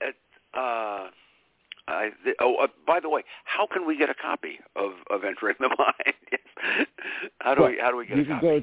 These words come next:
Speaker 2: you can go to entering the mind dot com, which takes you to kind of the, the, the page that,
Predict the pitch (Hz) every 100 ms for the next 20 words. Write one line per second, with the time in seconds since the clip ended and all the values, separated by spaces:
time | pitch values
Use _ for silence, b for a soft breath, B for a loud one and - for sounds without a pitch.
0 | - 117 131 175 160 143 127 143 147 151
1 | 135 120 120 110 110 - 113 110 117 110
2 | - 120 107 110 95 110 107 107 98 117
3 | 107 92 95 90 - 147 - 98 - -
4 | 113 - 117 113 101 98